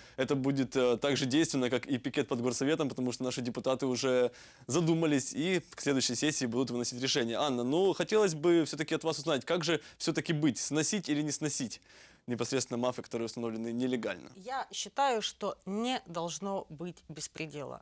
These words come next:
Speaker 2: маф
Speaker 1: Мгм.
Speaker 2: не должен находиться на пешеходном переходе. Он не должен создавать угрозу жизни и имуществу горожан,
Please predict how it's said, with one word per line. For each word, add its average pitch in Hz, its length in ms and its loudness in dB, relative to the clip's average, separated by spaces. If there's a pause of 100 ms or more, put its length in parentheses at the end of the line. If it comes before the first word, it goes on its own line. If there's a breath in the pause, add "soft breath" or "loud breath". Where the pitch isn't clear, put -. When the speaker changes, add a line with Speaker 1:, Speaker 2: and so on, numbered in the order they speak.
(120)
Speaker 2:
маф 190 240 -2
Speaker 1:
Мгм. 120 220 -10
Speaker 2:
не 285 140 0
должен 220 380 -4
находиться 160 540 -8
на 151 140 -10
пешеходном 139 640 -12
переходе. 120 640 -14
Он 165 280 -6
не 226 280 -2
должен 220 360 -2
создавать 190 540 -2
угрозу 190 480 -6
жизни 170 400 -4
и 151 40 -6
имуществу 170 560 -8
горожан, 185 460 -2